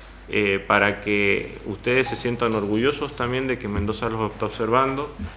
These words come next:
y que, que tenemos muchas expectativas en ustedes. Así que bueno, esto es un poco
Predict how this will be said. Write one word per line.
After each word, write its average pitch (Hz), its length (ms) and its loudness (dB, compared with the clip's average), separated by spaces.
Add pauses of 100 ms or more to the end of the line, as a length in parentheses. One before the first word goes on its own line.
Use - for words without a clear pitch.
(100)
y 101 180 -4
que, 95 420 -2
que 104 100 -2
tenemos 110 460 0
muchas 120 340 -2
expectativas 104 600 -4
en 101 60 -2
ustedes. 95 360 -6 (100)
Así 95 200 -10
que - 120 -4
bueno, 113 260 2 (380)
esto 117 260 -4
es 123 40 0
un 117 80 -2
poco 120 500 0